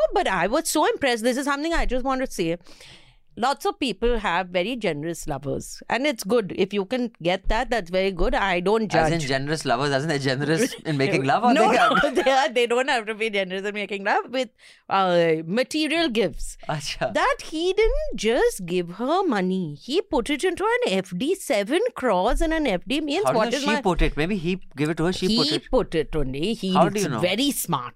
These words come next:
Speaker 1: yeah.
Speaker 2: Anyway.
Speaker 1: But seven crores means what am I getting in the year?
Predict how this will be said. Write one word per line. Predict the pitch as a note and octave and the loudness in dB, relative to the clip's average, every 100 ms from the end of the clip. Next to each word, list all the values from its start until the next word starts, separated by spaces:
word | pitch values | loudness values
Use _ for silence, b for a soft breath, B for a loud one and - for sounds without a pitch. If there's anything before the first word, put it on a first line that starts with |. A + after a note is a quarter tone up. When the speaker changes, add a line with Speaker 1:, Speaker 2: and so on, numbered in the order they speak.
| - | -10
Speaker 1:
yeah. | G#2+ G#2 C2+ _ - | -8 -8 -14 _ -8
Speaker 2:
Anyway. | D#3 C#3+ A#2 | -4 -2 0
Speaker 1:
But | G3+ C#4+ | -2 -2
seven | - C#4+ C4+ F4 | -2 -2 0 0
crores | D#4+ C#4 D4 | 0 0 0
means | D4+ E4 | 0 0
what | C4 A#3+ | 0 0
am | C#4 | -2
I | C#4+ | -2
getting | A#3 G3+ G#3 | -4 -4 -4
in | G3 | -2
the | E3+ | -2
year? | E3+ F3 D4+ | 0 0 -2